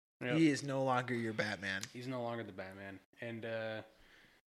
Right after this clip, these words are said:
Speaker 1: no, I appreciate the love and support, you know, the <laughs> listeners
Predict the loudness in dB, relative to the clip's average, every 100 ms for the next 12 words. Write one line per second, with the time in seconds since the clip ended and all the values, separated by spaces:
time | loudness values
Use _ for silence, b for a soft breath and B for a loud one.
0 | 2 4 6 4 4 2 2 2 2 -4
1 | -2 0 0 0 -6 -2 2 4 4 4
2 | 2 0 -2 -4